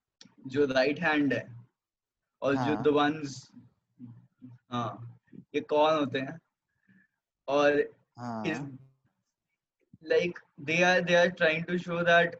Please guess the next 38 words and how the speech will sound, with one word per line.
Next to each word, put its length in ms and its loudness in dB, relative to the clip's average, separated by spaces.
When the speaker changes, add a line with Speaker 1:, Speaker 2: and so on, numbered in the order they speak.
Speaker 1:
uh, 1400 -2
they, 240 2
Speaker 2:
What? 400 -10
Speaker 1:
मैं, 240 -6
मैं, 200 -16
Speaker 2:
What? 120 -2
Speaker 1:
कि, 320 -8
तेरे 120 0
को 60 -2
समझ 140 -4
आ 220 6
गया 140 2
ना 80 0
मैं 100 -2
क्या 120 0
बोल 160 -6
रहा 180 -20
हूँ? 140 -20
Speaker 2:
मेरे 240 -4
को 100 0
समझ 320 0
में 140 -2
आ 120 2
गया। 120 0
तू 160 -2
बोल 260 0
रहा 100 6
है 60 4
कि 460 -2
वो, 520 0
अ, 320 -6
ब्राह्मण 480 -2
है 60 0
Speaker 1:
हाँ। 200 2
Speaker 2:
और 120 0
उनके 280 0
राइट 520 0
हैंड, 560 -4